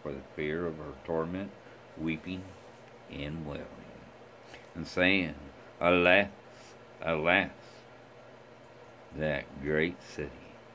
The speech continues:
that was clothed in fine linen, and purple, and scarlet,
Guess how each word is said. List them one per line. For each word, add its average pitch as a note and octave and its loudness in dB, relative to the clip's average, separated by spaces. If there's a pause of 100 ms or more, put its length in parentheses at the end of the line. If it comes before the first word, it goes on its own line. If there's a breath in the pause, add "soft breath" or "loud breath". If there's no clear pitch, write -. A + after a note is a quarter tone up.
(920 loud breath)
that D#2+ 0
was D#2 -2 (100)
clothed D#2+ 0
in C#2+ -8
fine D#2 0
linen, E2 -2 (640)
and C2 -10 (100)
purple, D#2+ 2 (640)
and D2+ -12
scarlet, E2 2